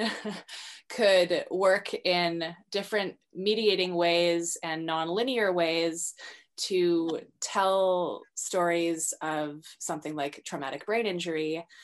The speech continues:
in unconventional ways. So I'm particularly fascinated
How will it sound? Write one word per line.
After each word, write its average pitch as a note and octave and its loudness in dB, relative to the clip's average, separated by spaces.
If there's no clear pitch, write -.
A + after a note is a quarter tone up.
in F3+ -4
unconventional F3 -2
ways. A2 -8
So F3 2
I'm F3 0
particularly G#3+ 4
fascinated D#3+ -2